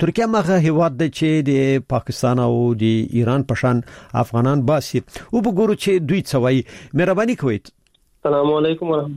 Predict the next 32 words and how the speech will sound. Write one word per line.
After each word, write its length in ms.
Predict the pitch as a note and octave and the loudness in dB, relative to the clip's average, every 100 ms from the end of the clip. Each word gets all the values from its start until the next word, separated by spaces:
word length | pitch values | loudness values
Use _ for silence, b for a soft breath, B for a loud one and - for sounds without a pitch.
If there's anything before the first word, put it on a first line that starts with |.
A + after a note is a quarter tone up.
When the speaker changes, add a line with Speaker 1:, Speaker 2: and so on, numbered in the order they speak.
| C#3 | -6
Speaker 2:
الله 140 | C#3+ | -2
وبرکاته. 680 | C#3 C#3 C3+ - _ _ - | -2 0 -4 -6 _ _ 0
Speaker 1:
وعلیکم 580 | E3+ F3+ F3 E3+ E3+ D3+ | 2 2 0 0 0 -2
السلام. 420 | D3 D3+ C#3+ C#3+ | -2 0 2 2
مهرباني 420 | D#3 F3 F3+ A3 | 2 2 2 0
کوئ، 220 | - G#3+ | 0 0
تاسې 600 | G#3+ A3 - G#3+ G3+ G3+ - | 0 -2 0 2 4 2 0
په 220 | E3 E3 | 0 2
ترکیه 360 | D#3 D#3+ C#3 F#3 | 0 -2 0 0
کې 140 | E3+ | 0
یاست. 360 | E3+ E3 D#3+ - | 2 2 0 -2
د، 240 | D3 D3+ D3 | 0 2 0
په 60 | - | -2
ترکیه 240 | E3+ - G3 | -4 0 -2
کې 100 | - | 0
د 80 | D#3+ | 0
افغانانو 460 | C#3+ D#3 E3+ E3+ | 0 0 0 2
وضعیت 280 | E3 C3+ E3 | 2 2 -2
څنګه 300 | - F#3 B2+ | 0 -2 0
دی؟ 180 | A#2 B2 B B - | 0 -2 B B -4
Speaker 2:
افغانانو 720 | D#3+ D3+ C#3+ C#3 D#3 G3+ A3 | 0 2 2 2 2 2 0
ستونزې 580 | - - A#3 G3 D#3+ C#3+ | -2 -4 -2 2 2 2
افغانستان 540 | C#3+ D3+ D3+ C#3+ F3 | 0 0 -2 -2 -2
کې 100 | E3 | 0
وضعیت 340 | D3+ C#3 C3+ E3 - D#3 D#3 - | 0 0 0 -4 -2 -6 -6 -6
ډېر 140 | D#3 D#3+ D#3+ | -2 -2 0
خراب 260 | D3+ F3+ F3+ | -2 -2 -2
دی. 180 | D3 C3+ C#3 | 0 0 -2
تعلیم 360 | - C3+ C#3 C#3 | -4 0 2 2
و 200 | C3+ B2 - - | 0 -2 -8 -6
دغه 200 | C#3 C3 | -2 0
نشته، 520 | D3 F3 - D#3 C3+ | 2 0 0 0 0